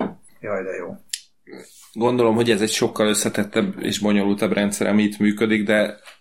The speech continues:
Speaker 2: ebben én egyelőre nem érzem azt a nagy áttörést, hogy hopp, elolvassuk az időjárás jelentést, és hogyha szaridő van, akkor, akkor nem jön a postás. Tehát, hogy gondolom, hogy ezt egy sokkal komplexebb dolog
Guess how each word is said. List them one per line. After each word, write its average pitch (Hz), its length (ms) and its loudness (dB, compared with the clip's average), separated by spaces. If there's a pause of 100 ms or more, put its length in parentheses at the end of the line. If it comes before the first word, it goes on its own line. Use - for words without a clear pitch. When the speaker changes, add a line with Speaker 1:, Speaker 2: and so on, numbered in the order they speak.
(480)
Speaker 2:
ebben 101 280 -2
én 104 140 4
egyelőre 101 340 2
nem 107 160 2
érzem 95 260 2
azt 95 180 -2
a 113 40 2
nagy 98 200 2
áttörést, 95 560 -2
hogy 95 240 -4 (280)
hopp, 156 260 0 (180)
elolvassuk 104 640 0
az 107 100 2
időjárás 110 580 4
jelentést, 131 680 2
és 104 180 -2
hogyha 107 640 -2 (160)
szaridő 120 560 4
van, 113 160 2
akkor, 104 560 0 (360)
akkor - 320 -2
nem 92 180 0
jön 92 120 2
a 90 80 -2
postás. 95 580 -4
Tehát, - 180 -10
hogy 98 180 -2 (1700)
gondolom, 95 400 2
hogy 98 140 2
ezt 95 220 -2
egy 101 60 0
sokkal 95 640 -2 (280)
komplexebb 95 760 -2
dolog 95 500 0